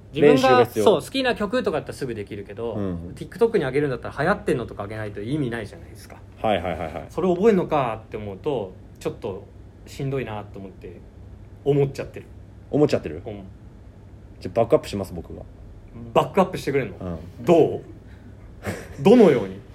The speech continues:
Speaker 1: アカウントを運用するよ、じゃあ俺が。
Speaker 2: <laughs> 本気じゃん。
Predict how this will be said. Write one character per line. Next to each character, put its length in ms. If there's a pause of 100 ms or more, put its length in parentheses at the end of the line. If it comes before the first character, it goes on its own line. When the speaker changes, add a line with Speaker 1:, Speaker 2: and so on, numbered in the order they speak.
Speaker 1:
ア 140
カ 120
ウ 120
ン 60
ト 120
を 80
運 160
用 160
す 80
る 100
よ、 60
じ 80
ゃ 40
あ 20
俺 120
が。 120 (2250)
Speaker 2:
<laughs> 100 (960)
本 240
気 120
じ 100
ゃ 40
ん。 40